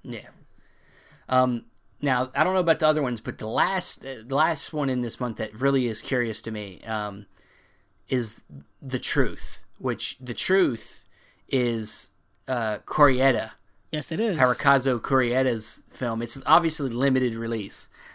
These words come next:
Speaker 1: um, but we have a great cast with, uh, Juliette Binoche and Ethan Hawke. Um,
Speaker 2: Y-, yeah, the great Catherine Deneuve is in it.
Speaker 1: Yeah, uh,
Speaker 2: Um,
Speaker 1: this is, this is,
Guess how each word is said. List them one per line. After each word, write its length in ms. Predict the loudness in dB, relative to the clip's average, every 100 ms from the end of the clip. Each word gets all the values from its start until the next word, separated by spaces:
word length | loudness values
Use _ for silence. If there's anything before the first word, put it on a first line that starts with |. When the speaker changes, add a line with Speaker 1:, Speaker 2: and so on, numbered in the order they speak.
| -12
Speaker 1:
um, 340 | -4 0 0 2
but 120 | 4
we 120 | 4
have 180 | 2 -2
a 40 | -2
great 340 | -2 -2 -2
cast 640 | -6 -4 -2 -4 -10 -14 -20 _ _ -20 -12
with, 260 | -4 -4 -2
uh, 260 | -2 0 -2
Juliette 460 | 0 0 0 -4
Binoche 560 | -4 -2 -2 -2 -4 -6
and 180 | -6 -6
Ethan 280 | -8 -8 -6
Hawke. 600 | -2 0 -2 -6 -20 -20 -20 -20 -20 _ _ _ -12
Um, 460 | -4 -2 -2 -4 -8
Speaker 2:
Y-, 100 | -10 0
yeah, 160 | 0
the 80 | 2
great 340 | 2 2 2 -4
Catherine 540 | 0 0 0 0 0
Deneuve 460 | 0 -2 0 0 0
is 140 | -2 0
in 120 | -2
it. 260 | -2 -6 -6
Speaker 1:
Yeah, 300 | 0 0 0
uh, 280 | 0 2 2
Speaker 2:
Um, 120 | 4
Speaker 1:
this 180 | 4 2
is, 120 | -2
this 320 | -4 -4 -4
is, 140 | -4